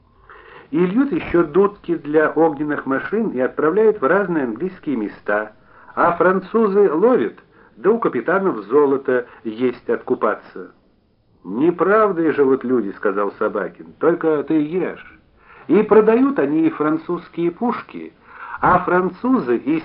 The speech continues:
тех пушек в англичан стреляют в Америке, где, говорят, один только снег и обезьяны». «Обезьян нет. Не в обезьянах дело.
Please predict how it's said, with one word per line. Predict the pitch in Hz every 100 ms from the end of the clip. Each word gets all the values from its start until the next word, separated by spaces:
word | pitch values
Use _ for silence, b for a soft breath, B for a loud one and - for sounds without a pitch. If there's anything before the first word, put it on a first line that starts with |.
| -
тех | 330 160 -
пушек | - 247 - 214 - - B B B
в | 98
англичан | 160 208 185 185 - 123 113
стреляют | - - 113 110 110 107
в | 107
Америке, | 107 107 107 98 - 104 98
где, | 101 117 135 135
говорят, | 123 123 120 143 165 - B B B B
один | 123 135 113 151 170
только | - 139 - 151 120 -
снег | 107 131 135
и |
обезьяны». | 170 123 92 85 92 104 135 92 - _ _ -
«Обезьян | 87 87 82 95 123 117
нет. | 110 117 113 80 _ _ _
Не | - 262
в |
обезьянах | 123 92 90 110 110 127
дело. | 156 170 82